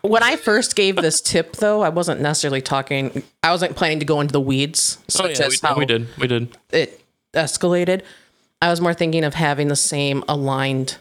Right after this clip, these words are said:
Speaker 1: financial goals, which I don't, we haven't in, throughout the years.
Speaker 2: Yeah.
Speaker 1: It's probably been the last seven, eight, ten years
Speaker 2: Yeah.
Speaker 1: that we have,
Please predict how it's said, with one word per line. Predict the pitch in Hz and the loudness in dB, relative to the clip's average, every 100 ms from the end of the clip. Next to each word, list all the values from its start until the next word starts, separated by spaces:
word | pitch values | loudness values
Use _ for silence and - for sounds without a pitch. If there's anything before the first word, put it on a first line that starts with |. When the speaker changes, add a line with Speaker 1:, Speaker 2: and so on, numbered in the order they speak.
| - | -4
Speaker 1:
financial | 143 135 127 131 | -2 -2 -2 -4
goals, | 131 135 127 147 156 | -4 -2 0 -2 0
which | 147 - - _ - | -2 -4 -10 _ -4
I | 151 | -2
don't, | 160 147 - - - | -2 -4 -8 -14 -6
we | 156 165 | -2 0
haven't | 156 151 127 - - - - _ | 0 0 -2 -6 -10 -8 -8 _
in, | 165 143 135 131 123 - | -2 0 0 -2 -4 -6
throughout | 143 135 | -2 -2
the | 131 | -2
years. | 127 - - - - - - | -4 -4 -4 -6 -8 -14 -2
Speaker 2:
Yeah. | 170 165 - - - | 0 0 -4 -10 -4
Speaker 1:
It's | 165 | -2
probably | - 170 160 | 0 2 2
been | 151 151 | 2 0
the | 147 | 0
last | 143 135 131 - - - - _ _ _ _ _ _ _ - | 0 0 -2 -4 -6 -10 -10 _ _ _ _ _ _ _ -6
seven, | - - - 160 139 151 156 | -2 -2 0 0 0 0 0
eight, | 151 151 156 - - _ _ _ _ - | 0 0 0 -4 -8 _ _ _ _ -10
ten | - 151 160 | -2 0 2
years | 160 165 165 - - - _ _ - | 2 0 0 -2 -4 -8 _ _ -8
Speaker 2:
Yeah. | - 135 135 139 - _ _ _ | -2 0 -2 -6 -18 _ _ _
Speaker 1:
that | 160 147 | 0 2
we | 143 151 | 2 0
have, | 160 151 175 185 | 2 0 0 -4